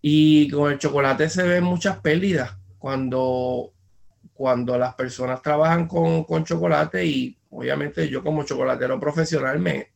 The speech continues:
me duele. Eh, y como, y con esta visión que tengo, eh, de este movimiento, pues realmente lo, le, le pongo el grito del cielo y le explico y lo llevo a,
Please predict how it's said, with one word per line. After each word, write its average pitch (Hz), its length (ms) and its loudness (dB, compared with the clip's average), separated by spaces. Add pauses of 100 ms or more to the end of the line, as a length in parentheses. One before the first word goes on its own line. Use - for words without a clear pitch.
me 127 140 -10
duele. 143 540 -2 (680)
Eh, 135 880 0
y 139 440 -4
como, 127 1200 0
y 120 100 -6
con 127 200 -2
esta 131 220 -2
visión 147 380 0
que 156 120 0
tengo, 147 540 0 (400)
eh, 127 640 0
de 120 140 -2
este 123 180 -4
movimiento, 143 720 0
pues 139 200 -2
realmente 135 760 0 (960)
lo, 127 540 0
le, 123 160 -6
le 127 220 -4
pongo 123 240 -2
el 123 80 -2
grito 139 260 -2
del 170 140 -6
cielo 170 480 -2
y 147 120 -2
le 131 120 -2
explico 165 640 -4
y 147 120 -2
lo 131 140 -2
llevo 135 460 0
a, 139 320 2